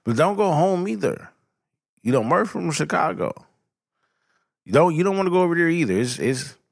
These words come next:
it's pretty bad over there, too. I just definitely wouldn't go to Dallas. You know what I'm saying? And the Texans, come on now.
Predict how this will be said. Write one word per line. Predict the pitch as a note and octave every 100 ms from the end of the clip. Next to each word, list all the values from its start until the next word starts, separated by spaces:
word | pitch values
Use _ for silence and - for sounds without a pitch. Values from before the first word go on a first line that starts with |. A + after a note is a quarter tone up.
| _ _
it's | A#2
pretty | - F3 D#3
bad | C#3+ C3+
over | C3 A2+
there, | A2+ A2 E2+
too. | - - C#3 F#2+ A#1 - _ _ _ _ _ _ _ _
I | - A#2+
just | G#2+
definitely | F2+ A#2+ G#2 G2+
wouldn't | F#2+ F2+ E2+
go | E2+
to | D#2+ C#2+
Dallas. | E2+ C2 G1+ - - _ _ _ _ _ _ _ _
You | C#2+
know | D2+
what | D2+ D2+
I'm |
saying? | D2+ D2+ D2
And | D#2+ D#2+
the |
Texans, | D2 A#2 A#2 - D#2
come | G#2 F#2+
on | F#2+ C#2+
now. | C2 B1 C2